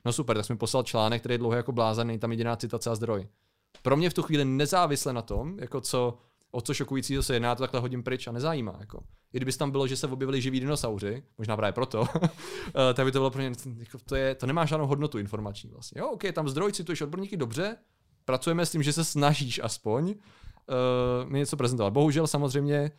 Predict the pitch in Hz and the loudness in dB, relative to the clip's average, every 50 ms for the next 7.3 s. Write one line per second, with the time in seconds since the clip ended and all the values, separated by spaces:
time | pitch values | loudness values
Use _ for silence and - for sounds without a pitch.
0 | _ _ _ - - 120 127 123 135 135 131 131 127 123 123 123 120 117 117 131 | _ _ _ -4 0 2 4 6 8 8 8 8 6 4 2 -2 0 0 2 0
1 | 117 139 135 135 131 - 120 104 101 98 123 135 120 143 139 139 139 139 139 139 | 0 0 0 0 0 -2 0 0 0 0 0 -2 -2 0 -2 -2 0 0 0 0
2 | 139 131 135 131 135 139 139 - 131 - - 123 - 131 110 - 120 104 147 143 | 0 0 0 0 2 2 2 0 0 -2 -2 -4 -4 -4 -6 -4 -4 -2 -2 0
3 | 160 170 175 190 - _ - - _ _ _ - 127 123 117 113 110 101 85 80 | 0 -2 -2 -4 -8 _ -20 -20 _ _ _ -2 -2 0 0 0 0 0 -2 -4
4 | - - _ - _ _ _ _ _ _ _ _ _ _ - - - 110 120 123 | -8 -12 _ -20 _ _ _ _ _ _ _ _ _ _ -16 -6 -2 -2 0 4
5 | 120 131 117 107 92 92 95 92 92 92 87 85 - - 117 - _ _ _ _ | 6 6 8 8 6 4 2 -2 -4 -6 -6 -8 -10 -14 -16 -18 _ _ _ _
6 | - 107 110 110 113 139 143 185 175 - - 101 92 90 95 92 - - - 127 | -6 -2 0 2 2 2 2 0 -2 -2 -2 -2 -2 -2 -4 -4 -4 -2 -2 -2
7 | 120 - - - - | -2 -2 -4 -6 -10